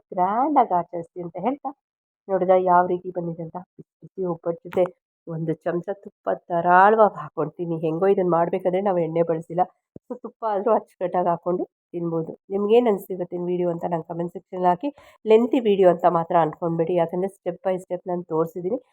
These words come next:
ನಾ ಹೇಳ್ದಂಗೆ ಒಂದೊಂದು ಪಾಯಿಂಟು ನಾವು ತಲೆಯಲ್ಲಿ ಇಟ್ಕೊಂಡ್ರೆ ನಮ್ಮ ಒಬ್ಬಟ್ಟು ಸೂಪರಾಗಿ ಪರ್ಫೆಕ್ಟಾಗಿ ಆಗುತ್ತೆ. ಯಾಕಂದರೆ ತುಂಬ ಕಾಸ್ಟ್ಲಿ ಐಟಮ್ಸ್ ಹಾಕಿ ಮಾಡ್ತೀವಿ, ಹಾಳಾಗಿ ಹೋಗ್ಬಾರ್ದು ಯಾವುದೇ ಪದಾರ್ಥ ಆಗಲಿ ಅಲ್ವಾ?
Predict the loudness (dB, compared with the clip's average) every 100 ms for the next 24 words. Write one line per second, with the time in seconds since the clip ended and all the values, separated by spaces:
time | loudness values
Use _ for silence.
0 | _ -6 -2 2 4 4 4 4 2 4
1 | 2 0 -2 0 0 2 2 2 0 0
2 | 0 -2 -2 -4 -2 -2 -2 -4 -6 -10
3 | -10 -10 -12 _ -20 -8 0 2 0 -2
4 | -6 -8 -6 -6 -2 -2 -2 -4 -8 -8
5 | -8 -6 -6 0 0 4 2 2 -2 -2
6 | -4 -6 -8 -4 -6 -4 -6 -6 -8 _
7 | _ -4 2 2 2 0 -4 -10 -4 -2
8 | 0 -2 -4 -2 -2 -2 -6 -4 -6 -6
9 | -2